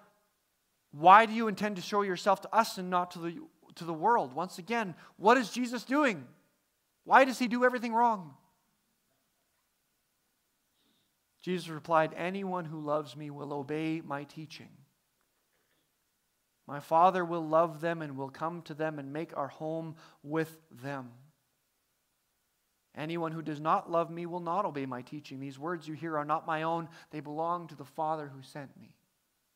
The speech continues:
All this I have spoken while I was still with you, but the advocate,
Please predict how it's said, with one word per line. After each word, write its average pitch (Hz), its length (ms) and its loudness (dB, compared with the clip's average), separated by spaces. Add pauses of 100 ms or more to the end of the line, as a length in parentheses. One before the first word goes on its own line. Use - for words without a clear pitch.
(1400)
All 202 360 10
this 185 240 0
I 165 80 4
have 160 160 2
spoken 160 440 -6
while 139 160 -2
I 139 120 2
was 143 120 -6
still 160 200 -10
with 156 260 -10
you, 143 80 -10
but 131 160 -12
the 143 140 -8
advocate, 170 680 2